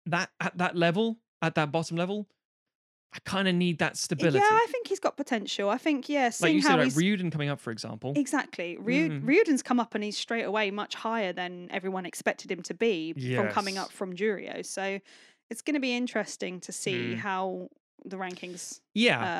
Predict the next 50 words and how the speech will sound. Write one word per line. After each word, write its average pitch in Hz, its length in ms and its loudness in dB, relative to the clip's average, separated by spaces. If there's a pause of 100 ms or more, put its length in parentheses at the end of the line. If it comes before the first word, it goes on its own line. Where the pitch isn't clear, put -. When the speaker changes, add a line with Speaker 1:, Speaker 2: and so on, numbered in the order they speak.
(140)
Speaker 2:
uh, - 40 -4
are 185 60 -4
affected - 220 -4
Speaker 1:
And 156 80 2
so, 165 140 4
Speaker 2:
with - 100 2
that. 180 80 0
Speaker 1:
so 170 120 4
I 165 40 6
went 202 180 0
with 202 100 -4
somebody 170 280 0
I 156 100 2
know 156 560 2 (300)
in 156 100 0
the 135 60 -4
past 143 440 -2
I've 135 100 -4
had 131 240 -2
and 127 80 -8
like, 127 140 -4
"Ah, 139 260 -2
bugger 123 340 -2
it." 131 100 -4
But 156 100 -4
you 170 80 0
know 185 120 2
what? 185 280 0 (720)
He's, 175 380 -4
he's 175 380 2 (340)
usually 185 600 4
quite 175 340 -2
reliable 147 500 2
to 147 280 -4
a 135 40 -4
degree. 120 720 -4
Speaker 2:
Mm. 311 60 6
Speaker 1:
So 143 360 4
I'm 143 220 -2
just 151 240 -2 (320)
r-, 139 80 0
banking 131 440 -2
on 113 80 -4
that, - 140 -8
basically. 117 300 -4
Speaker 2:
Unlike 214 320 -4
your 202 100 2
next - 500 -8
pick. - 600 -12 (460)
Speaker 1:
Yeah. 131 540 4